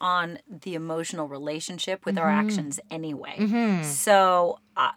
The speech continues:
Speaker 1: with me, because you and I approach working out
Speaker 2: Very
Speaker 1: very
Speaker 2: differently,
Speaker 1: differently.
Speaker 2: yes.
Speaker 1: And yet, w-, we always can find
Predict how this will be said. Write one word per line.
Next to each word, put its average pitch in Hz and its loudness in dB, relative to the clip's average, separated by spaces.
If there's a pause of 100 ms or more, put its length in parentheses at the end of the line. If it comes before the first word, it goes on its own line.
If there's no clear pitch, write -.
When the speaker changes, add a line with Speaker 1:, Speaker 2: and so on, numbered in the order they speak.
Speaker 1:
with 196 -4
me, 233 2
because 190 -6
you 254 2
and 262 4
I 208 6
approach - -2 (160)
working 190 -4
out 165 2 (380)
Speaker 2:
Very 160 10
Speaker 1:
very 185 10
Speaker 2:
differently, 190 2
Speaker 1:
differently. 131 -6
Speaker 2:
yes. - -6
Speaker 1:
And 220 4
yet, 196 2 (420)
w-, 190 -8
we 208 -2
always 214 6
can 185 -8
find 175 -2